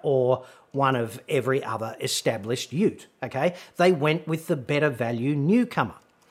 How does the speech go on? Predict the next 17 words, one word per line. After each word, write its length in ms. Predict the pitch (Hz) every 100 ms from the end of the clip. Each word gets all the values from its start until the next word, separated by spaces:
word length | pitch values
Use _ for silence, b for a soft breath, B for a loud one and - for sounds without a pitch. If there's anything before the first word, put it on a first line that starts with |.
| B B B B B
Let's 380 | - 214 269 269
just 220 | 262 240
say 240 | - 208 208
L 160 | 208
D 240 | 185 196 190
V 260 | 165 233
keeps 420 | 117 - 175 165 -
plugging 600 | - 185 180 160 156 151
away 480 | 143 139 160 156 123
incrementally, 920 | 139 135 - 143 139 175 175 110 92
like 240 | 101 156
they 160 | - 135
seem 340 | 135 - 165 147
to 100 | 147
be 180 | 143 143
acquiring 800 | 143 - 143 147 139 135 127 123
momentum. 640 | 120 117 127 151 147 -